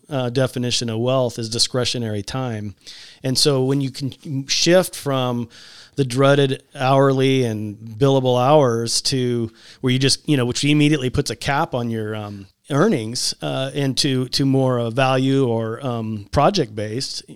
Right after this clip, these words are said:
you're, the whole, opens up a whole new world. I mean, if, even if you're charging a thousand dollars an hour, okay, eight-hour day, eh, that's eight thousand bucks. I've been on retainer for eighteen grand a day.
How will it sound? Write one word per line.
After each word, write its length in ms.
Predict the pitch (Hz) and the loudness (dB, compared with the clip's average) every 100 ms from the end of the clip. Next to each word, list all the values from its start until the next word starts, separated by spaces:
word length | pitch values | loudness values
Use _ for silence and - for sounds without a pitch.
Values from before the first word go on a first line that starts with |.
| _ - | _ -6
you're, 180 | 143 143 | -4 -2
the 160 | 151 | 0
whole, 220 | 139 160 170 | 2 0 0
opens 340 | 170 160 151 | -2 0 0
up 120 | 147 | 0
a 40 | 139 | 2
whole 140 | 151 | 2
new 160 | 147 139 | 2 2
world. 260 | 180 143 | 4 4
I 40 | 143 | 6
mean, 100 | 156 | 4
if, 100 | 180 | 2
even 220 | 220 233 | 2 2
if 60 | |
you're 80 | 208 | 0
charging 340 | 170 185 165 147 | 0 0 0 -2
a 60 | |
thousand 400 | - 143 160 151 | 0 2 4 4
dollars 260 | 139 143 143 | 4 2 2
an 100 | 131 | 0
hour, 220 | 143 120 | 0 0
okay, 340 | 127 151 139 135 | 0 -2 -2 -2
eight-hour 380 | 151 170 160 147 | 0 2 2 2
day, 320 | 151 151 135 | 2 2 0
eh, 120 | 147 139 | -4 -4
that's 240 | 147 135 - | -4 -4 -4
eight 180 | 139 135 | -4 -2
thousand 500 | 127 120 120 117 - - - - - | -2 0 -2 -6 -10 -20 -20 -18 0
bucks. 400 | 151 120 - - - - - _ | 2 2 -2 -12 -14 -20 -20 _
I've 220 | - 160 | 0 2
been 160 | 175 170 | 4 2
on 120 | 147 | 2
retainer 540 | 143 139 165 156 139 135 | 0 0 0 2 0 -2
for 180 | 139 | -4
eighteen 440 | 143 147 - 160 147 | -4 -4 -2 0 0
grand 260 | 120 110 | -2 -4
a 60 | 110 | -6
day. 380 | 110 92 98 | -8 -10 -14